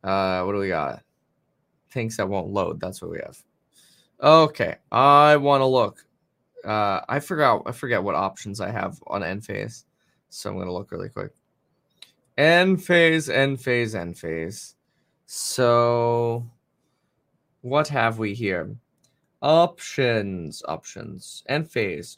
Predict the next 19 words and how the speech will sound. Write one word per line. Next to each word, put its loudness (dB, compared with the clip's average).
Ooh, 0
okay. -2
So, -2
oh, 4
a 4
bunch 2
of -2
sold -2
put. -2
Oh, 4
this 0
is -12
perfect. -2
A -14
bunch -4
of -6
sold -4
puts. -8
Ooh, 2